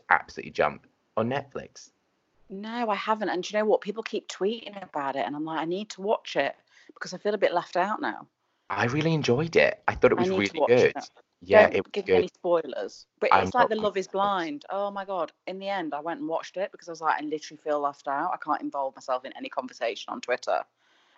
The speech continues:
Speaker 2: I
Speaker 1: Don't.
Speaker 2: need to watch
Speaker 1: Uh,
Speaker 2: this bloody program."
Speaker 1: I watched twenty minutes and I thought, "I cannot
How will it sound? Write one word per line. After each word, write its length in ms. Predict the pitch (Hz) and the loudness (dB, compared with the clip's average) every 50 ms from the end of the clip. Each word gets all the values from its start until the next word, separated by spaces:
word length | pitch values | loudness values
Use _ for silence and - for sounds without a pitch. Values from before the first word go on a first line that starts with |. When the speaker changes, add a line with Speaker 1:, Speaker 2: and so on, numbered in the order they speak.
| - - | -4 -2
Speaker 2:
I 40 | 147 | 0
Speaker 1:
Don't. 40 | - | 2
Speaker 2:
need 200 | 160 147 151 - | 2 2 0 -2
to 100 | - 143 | -2 0
watch 200 | 147 139 - - | 0 0 0 0
Speaker 1:
Uh, 40 | 156 - | -4 -8
Speaker 2:
this 140 | 135 - | -8 -8
bloody 480 | - _ _ 165 156 147 151 147 - 143 | -10 _ _ -2 0 0 0 0 -2 -4
program." 640 | 139 - 151 147 147 143 139 - - 87 82 95 - _ _ _ _ _ _ _ _ _ - | -4 -2 2 4 4 4 2 0 -4 -6 -6 -8 -8 _ _ _ _ _ _ _ _ _ 6
Speaker 1:
I 140 | - 95 95 | 8 8 10
watched 280 | 98 101 104 - - - | 10 8 6 4 4 4
twenty 320 | - 98 98 95 - - | 4 4 4 2 0 -2
minutes 280 | 95 95 87 85 - - | 0 0 0 0 -2 -4
and 80 | 90 | -4
I 40 | 82 | -6
thought, 260 | - - 90 85 - - | 0 4 6 6 6 6
"I 40 | |
cannot 720 | - - - 92 95 98 101 107 104 92 87 - - - | 2 -4 -6 -8 -8 -2 2 6 6 6 6 4 -2 -14